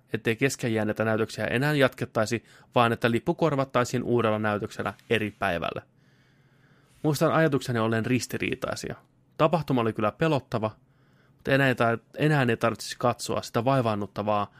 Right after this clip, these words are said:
löysää paskaa yhtään sekuntia eteenpäin. Onnettomuus oli, oli, onnettomuus oli heti eri medioiden etusivulla, ja voi, kun se tuntui silloin niin uskomattomalta kokemukselta. Se jäi päähän moneksi päivää. Ja voi kuinka paljon me sillä kehuskeltiin muille.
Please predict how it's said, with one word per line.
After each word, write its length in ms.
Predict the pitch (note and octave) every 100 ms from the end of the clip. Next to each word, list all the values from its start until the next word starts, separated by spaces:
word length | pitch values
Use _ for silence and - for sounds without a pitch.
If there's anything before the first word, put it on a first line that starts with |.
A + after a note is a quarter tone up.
| -
löysää 540 | B2+ C3+ B2 - G2 G#2 -
paskaa 540 | A2 G#2+ - - -
yhtään 380 | B2+ - - -
sekuntia 500 | F#2+ - - - C2+
eteenpäin. 540 | - B1 - - - - _ _ _ _ _ _ _ - _ -
Onnettomuus 560 | C3+ D3+ - B2 A2+
oli, 180 | A2+ A2+
oli, 240 | A2 A2 - _ _ -
onnettomuus 440 | D#3+ - C3 A#2+
oli 160 | A#2 A#2
heti 280 | D3 B2 A2+
eri 180 | A2+
medioiden 460 | A2+ B2 A#2+ G#2+ G#2
etusivulla, 640 | B2+ B2+ A#2 A2+ G#2 G#2+ -
ja 140 | A#2 A#2+
voi, 220 | C#3 A#2 - _ _ -
kun 60 |
se 80 | C3
tuntui 320 | - B2 B2 A2+
silloin 240 | B2 A2+
niin 160 | A#2 -
uskomattomalta 840 | D3 A#2+ - G#2 G2+ G#2+ G2 F#2+
kokemukselta. 760 | - G#2 G2 F2+ - - - - _ _ _ _ _ -
Se 120 | A#3+
jäi 160 | G#3 B2+
päähän 320 | - A#2+ A#2+
moneksi 360 | C3 A#2+ -
päivää. 460 | G#2 A2 G#2 G2 G#2 - _ _ _ _ _ _ _ _
Ja 60 | B2
voi 100 | B2+
kuinka 220 | D3+ C3+
paljon 320 | C3+ D3 B2
me 100 | A2
sillä 180 | G#2 G#2+
kehuskeltiin 600 | - B2+ G#2+ A2+ G2 G#2
muille. 380 | G#2 G2+ - -